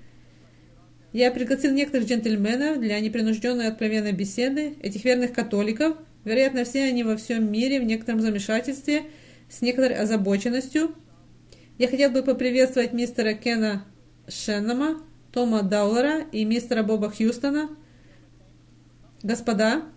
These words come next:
спасибо, что пришли. Как вы знаете, многим людям кажется определённое из того, что вы знаете в Нью-Йорк Таймс, Вашингтон Пост и все другие средства массовой информации по всему миру, не только в Штатах, но, как вы знаете, везде говорят, что церковь меняет свою позицию.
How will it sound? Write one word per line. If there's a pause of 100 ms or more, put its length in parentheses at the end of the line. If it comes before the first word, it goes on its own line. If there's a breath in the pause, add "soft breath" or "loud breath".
(520)
спасибо,
что
пришли.
Как
вы
знаете, (380)
многим
людям
кажется
определённое
из
того,
что
вы
знаете
в
Нью-Йорк
Таймс,
Вашингтон
Пост
и
все
другие
средства
массовой
информации
по
всему
миру,
не
только
в
Штатах,
но,
как
вы
знаете,
везде
говорят,
что (440 loud breath)
церковь
меняет
свою
позицию.